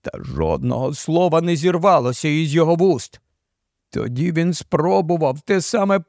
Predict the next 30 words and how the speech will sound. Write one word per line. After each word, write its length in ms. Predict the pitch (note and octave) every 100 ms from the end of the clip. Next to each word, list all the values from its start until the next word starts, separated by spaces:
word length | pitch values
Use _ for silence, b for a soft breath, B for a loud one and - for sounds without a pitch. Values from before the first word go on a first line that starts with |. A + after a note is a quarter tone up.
| _
прокричати, 920 | G#3 G#3 - G#3+ G#3 - C4 G#3 F3 D#3
але, 560 | D#3 F#3 A#3 A#3+ G#3+ - _ _ _ -
як 360 | A#2+ D#3 -
воно 220 | F#3 E3
буває 520 | D#3+ F3+ F3 F3+ C#3+ C3+
у 140 | D#3
вісні, 580 | E3+ E3+ - G3 F3+ E3+
і 160 | G#3+
у 160 | G3 F#3+
мене 360 | F#3+ F#3 F#3+ F#3+
теж 360 | - D#3+ G2
таке 340 | - C3 G#3 C3+
було, 420 | D#3+ G3 G#3 D#3 _ _ _ _
хоч 460 | - G3+ F#3 D#3 G3+
як 420 | G#3 G3 E3+ D3 -
кричи, 640 | E3+ D3+ E3 - A3+ A3
тебе 440 | - G#3 D#3 F3
не 180 | E3 E3
чують. 720 | - - F3+ A#2 G2 - - _ _ _ _ _ _ _ _ _
Він 260 | - A2+ A#2+
побачив, 800 | - A#2+ A2 E3 F#3+ C3 G2+ - _ _ _
що 280 | - D#3 D3
хлопець, 600 | - F#3 A#3 G#3 G3 E3+
який 340 | F3 - F#3
звернувся 640 | C#3+ D#3+ D#3 F3 E3+ F3 E3
до 120 | E3
нього, 340 | F3+ G3 F#3+
підвівся 720 | F#3 F3 C#3 D#3+ E3 D3+ F3
на 160 | E3 E3+
ноги. 500 | F3+ E3+ G#2 A2+